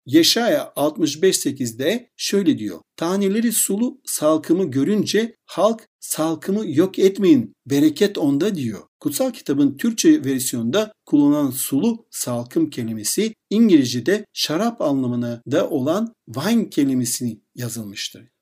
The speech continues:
Fakat açıkça görüyoruz ki burada kullanılan şarap kelimesi bildiğimiz fermente olmuş üzüm suyundan değil, taze üzüm suyundan bahsetmektedir.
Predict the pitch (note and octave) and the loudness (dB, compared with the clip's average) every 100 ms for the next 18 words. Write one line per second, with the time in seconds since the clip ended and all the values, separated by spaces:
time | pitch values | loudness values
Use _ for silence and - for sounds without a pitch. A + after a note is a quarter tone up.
0 | - A3 A3 D#4 - - B2+ - B3 - | 0 0 2 -2 -4 -6 -4 0 0 0
1 | D3 B2 - C#3 C#3 G3+ D#3+ C#3 - - | -2 -2 -6 -2 0 4 4 4 -2 -4
2 | G#3+ A#3 - D#3 A#3+ D#3+ C#3 - C#3 C3+ | -4 -4 -4 -2 0 0 0 -2 -2 0
3 | C3 A#2+ B2+ - B2+ F3 G3+ - B2+ A#2 | -2 -4 -6 -6 -2 0 -2 -4 -4 -2
4 | A2+ - G#3 G#3+ _ C3+ D#3+ C#3 C#3+ F#3+ | -4 -2 -4 -4 _ -4 -4 2 2 2
5 | A3+ - D3 D3 D3+ D3+ G3 F3 F3+ - | -2 -6 -4 0 0 0 0 0 0 -2
6 | D3 B2+ G3 - - C#3+ C#3+ C#3 D3 D#3+ | -4 -2 -4 -4 -4 2 4 4 2 -2
7 | A#2 B2+ F#3 C#3+ - _ - C3 C#3+ D#3+ | -2 0 2 2 0 _ -10 -6 -4 -2
8 | A3+ - C#3+ E3 - - C3+ B2+ G3 F#3+ | -4 -4 -4 0 0 2 2 0 -2 -2
9 | B2 - A#2 A2+ G#2+ - G2+ F#2 | -4 -8 -12 -12 -16 -14 -16 -16